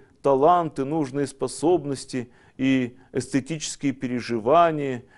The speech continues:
и дружеские компании, и многое чего другого, интересные книги.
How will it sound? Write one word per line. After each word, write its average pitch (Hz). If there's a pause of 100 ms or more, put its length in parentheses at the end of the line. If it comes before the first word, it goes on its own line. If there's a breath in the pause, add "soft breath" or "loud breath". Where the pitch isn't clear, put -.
(140 soft breath)
и 127
дружеские 135
компании, 135 (300 soft breath)
и 123
многое 139
чего 131
другого, 131
интересные 131
книги. 143